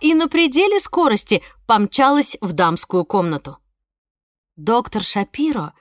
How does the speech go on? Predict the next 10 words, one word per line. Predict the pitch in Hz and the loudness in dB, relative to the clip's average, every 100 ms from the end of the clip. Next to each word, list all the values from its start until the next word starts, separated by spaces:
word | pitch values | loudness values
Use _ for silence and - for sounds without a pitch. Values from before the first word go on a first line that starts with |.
| _ _ _ _ | _ _ _ _
понятия | 180 175 185 202 269 - 285 | -2 0 2 0 0 0 2
не | 233 220 | 2 2
имел, | 220 214 165 | 2 0 0
что | - - 170 | -4 -4 -4
произошло, | - 175 165 196 - 151 123 _ _ _ _ - | -2 -4 -2 -4 -6 -10 -12 _ _ _ _ 0
а | 240 | 2
ей | 247 294 359 | 4 4 4
некогда | 320 302 262 196 185 | 6 4 2 0 0
было | 175 180 170 | 0 2 0
объяснять. | 151 185 - 160 - - | -2 -6 -4 -6 -6 -12